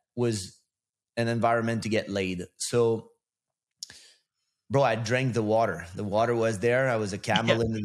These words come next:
Speaker 1: desert. I fucking
Speaker 2: Sounds
Speaker 1: drank
Speaker 2: like you
Speaker 1: the
Speaker 2: took
Speaker 1: water.
Speaker 2: a shower in the water.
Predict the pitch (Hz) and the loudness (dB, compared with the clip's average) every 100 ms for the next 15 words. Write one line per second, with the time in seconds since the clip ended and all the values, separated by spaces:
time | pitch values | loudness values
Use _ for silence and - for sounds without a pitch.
0 | 107 123 127 131 127 - 104 - 113 113 | 0 2 2 0 0 -6 -6 -2 -2 0
1 | 185 107 113 101 104 101 135 170 160 160 | 0 2 2 2 2 0 0 0 0 2
2 | 135 123 123 117 113 110 107 165 | 0 -2 -4 -4 -4 -4 -2 -4